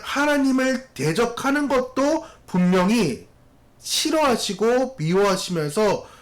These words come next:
그러한 일들 가운데에 하나님께서는 싸워나가지만은, 근데 그들을 때로는 품어주시고 용서하시면서 기다려주시는 분이 하나님이셔요. 근데 하나님의 백성들,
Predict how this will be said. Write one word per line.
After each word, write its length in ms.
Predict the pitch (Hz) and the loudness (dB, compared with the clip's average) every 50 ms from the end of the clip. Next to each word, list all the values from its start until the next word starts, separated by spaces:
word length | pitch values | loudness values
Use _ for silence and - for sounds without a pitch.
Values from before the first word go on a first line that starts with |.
| - - - - | -20 -20 -20 -20
그러한 580 | - - 180 180 202 214 214 220 226 226 226 - | -8 -4 0 2 2 4 4 2 2 0 0 -2
일들 420 | - 240 254 254 226 254 240 240 226 | -2 0 0 0 0 0 0 0 0
가운데에 500 | 196 185 180 180 180 170 175 175 190 214 | 0 0 0 0 0 0 0 0 0 0
하나님께서는 760 | 208 226 226 214 208 - 185 180 - 190 226 240 214 - - - - - - - | 0 0 -2 -2 -2 -2 -4 -2 -2 0 0 0 0 -2 -4 -12 -20 -20 -20 -12
싸워나가지만은, 1200 | - - 254 269 285 294 294 277 226 151 143 143 160 156 151 - 156 139 135 160 202 190 135 - - - - - - - - - - _ _ _ - - - _ - - - - | -6 -2 0 2 2 2 2 2 0 0 -2 -2 -2 -4 -4 -4 -4 -4 -2 0 0 -2 -2 -4 -8 -16 -20 -20 -20 -20 -20 -20 -20 _ _ _ -20 -20 -20 _ -20 -20 -16 -6
근데 540 | - 190 196 196 214 240 254 277 285 277 - - | -2 0 0 2 2 2 0 0 -2 -6 -10 -10
그들을 360 | - 165 165 185 190 190 190 | -6 -2 0 2 2 2 0
때로는 440 | - 254 262 247 226 247 233 - - | 0 -2 0 0 2 2 0 0 -2
품어주시고 800 | - - 311 311 302 294 247 226 - - - - 226 220 196 | -6 -6 -4 -2 -2 -2 -2 -4 -6 -6 -4 -2 0 0 0
용서하시면서 760 | 165 151 156 165 165 190 208 190 - 185 180 165 - 208 202 - | 0 -2 -2 -2 -2 -2 -2 -4 -2 -4 -4 -4 -4 -6 -8 -8
기다려주시는 680 | - 226 - 269 285 285 277 277 - - - 214 208 185 | -8 -4 -2 -2 0 -2 -2 -4 -6 -6 -4 -4 -2 -2
분이 320 | 190 190 220 233 240 233 - - - - - | -2 0 0 -2 -2 -4 -10 -20 -20 -20 -20
하나님이셔요. 800 | - - - 277 254 247 240 233 214 190 185 180 - 117 98 98 - - _ _ _ _ _ _ _ | -14 -8 -6 -4 -2 0 0 0 0 0 -2 -4 -6 -10 -12 -14 -18 -20 _ _ _ _ _ _ _
근데 600 | - - 135 131 131 156 165 165 139 - - - - _ _ _ - - - - - - - _ - - _ _ _ - - - - - - - - _ _ _ - - - - - - - - - _ | -16 -14 -12 -8 -4 0 0 0 0 -2 -4 -10 -20 _ _ _ -20 -20 -20 -20 -20 -20 -20 _ -20 -20 _ _ _ -20 -20 -20 -20 -20 -20 -20 -20 _ _ _ -20 -20 -20 -20 -20 -20 -20 -20 -20 _
하나님의 760 | - - - - 240 240 240 240 240 233 226 233 226 226 226 - | -20 -10 -4 0 2 2 2 4 4 4 4 4 4 2 0 -2
백성들, 680 | 147 131 - - - 170 165 160 143 143 135 - - | -4 -8 -6 -4 -2 -2 0 0 0 -2 -2 -4 -6